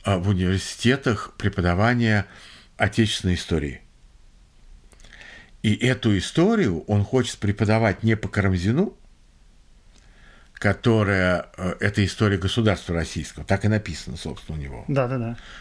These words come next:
Speaker 1: По-честному. А по Устрялову, который говорит о том, что история русского народа намного шире и богаче истории русского государства, потому что значительная часть русского народа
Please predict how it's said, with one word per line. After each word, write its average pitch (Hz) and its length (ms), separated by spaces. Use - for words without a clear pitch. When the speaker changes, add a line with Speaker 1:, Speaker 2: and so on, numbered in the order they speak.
Speaker 1:
По-честному. 78 640
А 107 140
по 123 100
Устрялову, 139 760
который 117 400
говорит 113 300
о 98 80
том, 190 440
что 101 640
история 104 960
русского 104 480
народа 110 480
намного 104 460
шире 160 420
и - 180
богаче 95 640
истории 160 420
русского 127 440
государства, 117 720
потому 95 460
что 98 180
значительная 98 520
часть 92 320
русского 95 300
народа 110 500